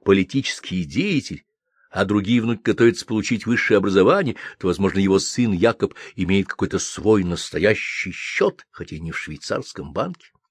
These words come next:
И, вспоминая дедушку Ивановского, старого, грузного человека, профессора, с сигарой и, кстати, с одышкой,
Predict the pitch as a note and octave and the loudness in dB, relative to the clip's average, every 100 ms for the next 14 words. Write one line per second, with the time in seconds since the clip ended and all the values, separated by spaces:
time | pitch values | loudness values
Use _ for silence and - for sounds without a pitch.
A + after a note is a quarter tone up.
0 | _ _ _ _ _ _ _ _ _ - | _ _ _ _ _ _ _ _ _ -6
1 | F#2+ - - F#2+ F#2 G2 B2 D3 G#2+ F2 | -6 -4 -4 -2 0 4 4 6 6 4
2 | F2+ F2 - - E2+ F#2+ F3+ D#3 - - | 0 -2 -4 -4 2 4 4 0 -8 -10
3 | E2+ _ - - - - A#3 A3 G3+ F3 | -10 _ -20 -18 -2 4 6 6 4 2
4 | D#3+ - _ _ A2 G#3+ F#3 G2+ F#2+ F#2 | 0 -4 _ _ 2 4 4 2 2 2
5 | - F#2+ F2+ G2+ F3 - F#2 - - F#2+ | 0 2 4 4 2 0 -4 -6 0 4
6 | F#2 - G#2 D3 - G#2+ F#2 - - - | 4 4 6 6 6 2 2 0 -14 -10
7 | - G#2+ F#2+ A2+ B2+ A#2+ F#2 - F2+ D#2+ | -4 0 6 6 6 6 6 2 -2 -2
8 | D#2+ E2+ C#2+ D#2+ C3+ - - | -2 -4 -2 -2 -4 -6 -12